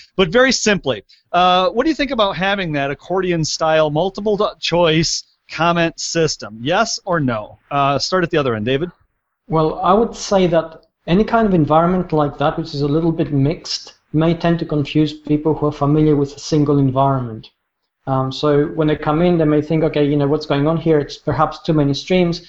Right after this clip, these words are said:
Speaker 2: and not enough interaction, and the comment may be lost." And just on the basis of that, it may create a psychological barrier, if nothing else. I think it'll take a little bit of time to generate the familiarity,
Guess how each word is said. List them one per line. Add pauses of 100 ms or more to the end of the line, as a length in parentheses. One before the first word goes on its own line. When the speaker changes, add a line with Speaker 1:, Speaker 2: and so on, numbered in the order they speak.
(140)
Speaker 2:
and
not
enough
interaction,
and
the
comment
may
be
lost." (400)
And (420)
just
on
the
basis
of
that, (240)
it
may (120)
create
a
psychological
barrier,
if
nothing
else. (360)
I
think
it'll
take
a
little
bit
of
time
to (280)
generate
the
familiarity,